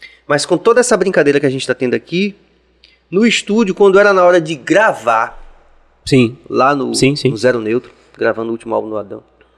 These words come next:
Speaker 1: você não dava risada. Acho que eu nunca comentei isso com você, mas era impressionante. Marcel, quando tava, podia tá brincando ali, se jogando no chão de rir, na hora que vamos gravar. Entendeu?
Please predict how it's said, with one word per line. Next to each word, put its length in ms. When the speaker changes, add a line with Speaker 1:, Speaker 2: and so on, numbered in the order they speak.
Speaker 1:
você 200
não 80
dava 160
risada. 500
Acho 120
que 40
eu 40
nunca 160
comentei 300
isso 100
com 80
você, 260
mas 160
era 140
impressionante. 640
Marcel, 300
quando 120
tava, 180
podia 320
tá 120
brincando 440
ali, 120
se 140
jogando 260
no 60
chão 200
de 100
rir, 280
na 80
hora 120
que 120
vamos 140
gravar. 440
Entendeu? 380